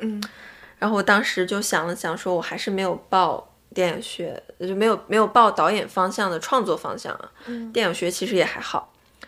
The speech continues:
Speaker 2: 我就报的是广播电视的节目策划与创作这种方向，
Speaker 1: 嗯。
Speaker 2: 就是学综艺嘛，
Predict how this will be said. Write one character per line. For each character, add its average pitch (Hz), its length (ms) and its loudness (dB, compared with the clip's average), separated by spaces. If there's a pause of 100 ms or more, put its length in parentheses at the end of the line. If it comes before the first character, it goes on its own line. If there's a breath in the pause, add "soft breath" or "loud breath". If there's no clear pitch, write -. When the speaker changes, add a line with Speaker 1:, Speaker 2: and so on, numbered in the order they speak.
(180 loud breath)
Speaker 2:
我 180 100 -2
就 190 120 0
报 214 340 4
的 175 160 4
是 165 800 -4
广 156 180 -4
播 170 100 -4
电 196 200 -6
视 196 420 -4
的 - 320 -8
节 - 140 -6
目 175 120 -4
策 - 160 -4
划 175 180 -4
与 147 80 -2
创 196 260 -4
作 196 220 6
这 - 140 -2
种 - 200 -8 (600 loud breath)
方 180 200 0
向， 190 280 2
Speaker 1:
嗯。 - 40 -12
Speaker 2:
就 185 140 0
是 185 80 -4
学 185 140 -2
综 214 200 2
艺 247 140 0
嘛， 170 220 -2